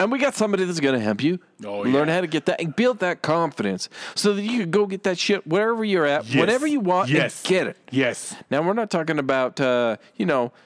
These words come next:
Speaker 1: hurting anybody. But we're talking about get your shit when you want your shit. And,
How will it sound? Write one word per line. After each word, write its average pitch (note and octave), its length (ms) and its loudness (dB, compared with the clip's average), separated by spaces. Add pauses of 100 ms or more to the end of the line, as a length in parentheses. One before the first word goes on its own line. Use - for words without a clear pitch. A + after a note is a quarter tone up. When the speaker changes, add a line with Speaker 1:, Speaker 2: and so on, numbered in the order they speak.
(440)
Speaker 1:
hurting E3+ 560 -2
anybody. - 600 -14 (560)
But G#3+ 160 2
we're A#3 160 0
talking G#3 320 0
about E3 200 0
get G#3 220 -2
your A#3 80 0
shit G3+ 260 0
when E3 140 0
you F3 100 0
want E3+ 240 0
your C#3 120 0
shit. F#3+ 280 0 (140)
And, D4 300 -4